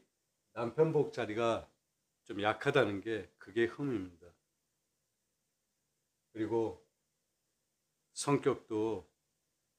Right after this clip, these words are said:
그렇게 만만한 성격이 아니기 때문에 이 점만 각별히 좀 신경 쓰시면 앞으로도 좋은 연기를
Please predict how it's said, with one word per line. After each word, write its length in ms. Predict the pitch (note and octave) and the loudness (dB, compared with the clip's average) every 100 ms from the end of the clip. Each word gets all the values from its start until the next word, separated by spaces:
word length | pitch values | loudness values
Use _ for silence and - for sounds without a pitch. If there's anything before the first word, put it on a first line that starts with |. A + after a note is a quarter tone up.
| _ | _
그렇게 480 | G#2+ - A2+ G#2 F#2+ _ _ _ _ _ _ _ _ _ _ _ _ _ _ _ _ | -6 -4 -4 -4 -6 _ _ _ _ _ _ _ _ _ _ _ _ _ _ _ _
만만한 500 | G2 G#2+ B2 B2+ B2 | -4 4 6 8 6
성격이 400 | A#2 A2 A#2 A2 | 2 -6 -4 -4
아니기 420 | F#2 G#2 G#2+ G2+ | -2 -2 -2 -4
때문에 500 | G2 F2 F#2+ G#2+ F#2 _ _ | -12 -16 -12 -12 -12 _ _
이 120 | A2 | -2
점만 560 | B2 B2 G#2+ G#2 G#2 F2+ | 2 2 2 -2 -6 -10
각별히 440 | - - - B2+ G2+ | -18 -20 0 0 0
좀 160 | G2+ | -4
신경 300 | - D3 D3 | -4 -2 -2
쓰시면 720 | C#3 A#2+ - F#2 F#2+ A2+ F#2 - _ _ _ _ _ _ _ | -2 -6 -8 -12 -14 -12 -14 -20 _ _ _ _ _ _ _
앞으로도 720 | A2 G#2+ A2+ A#2 A#2 A#2 A2 _ _ _ _ _ _ _ _ _ - | -10 -8 -4 -4 -2 -4 -6 _ _ _ _ _ _ _ _ _ -6
좋은 600 | A#2+ A#2 A#2 B2+ F#2+ - _ _ _ _ G#2 | 4 6 6 2 -4 -10 _ _ _ _ -2
연기를 520 | A2+ G#2+ G#2+ A2 G#2 | 2 2 2 0 -4